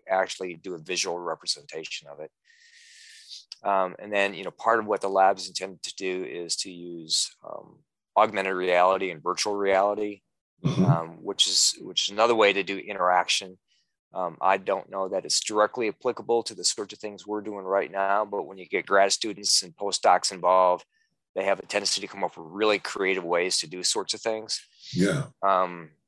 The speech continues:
Speaker 1: so, so that's, that's the lab. Um, and it's i-, intended to be kind of an anchor point for doing this kind of work. And so fortunately,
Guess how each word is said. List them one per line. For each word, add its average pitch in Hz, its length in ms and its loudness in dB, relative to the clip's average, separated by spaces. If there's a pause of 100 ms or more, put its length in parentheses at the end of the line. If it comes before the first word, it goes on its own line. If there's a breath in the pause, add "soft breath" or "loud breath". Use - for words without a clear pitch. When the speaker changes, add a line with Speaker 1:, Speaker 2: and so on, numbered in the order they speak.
Speaker 1:
so, 101 420 2
so - 140 -2
that's, 143 300 2
that's - 260 6
the 135 80 2
lab. 92 460 6 (420)
Um, 95 520 2 (140)
and 104 200 -4
it's - 300 0 (140)
i-, - 280 -14
intended 117 440 -6
to 104 40 -14
be 110 220 -2
kind 104 260 -2
of 87 60 -4
an 87 100 -6
anchor 117 340 -2
point - 340 -10
for 92 100 -10
doing 90 420 -10
this 101 180 0
kind 92 320 -6
of 80 60 -6
work. 78 420 -8
And 92 100 -20
so 87 340 2 (640 soft breath)
fortunately, 117 680 2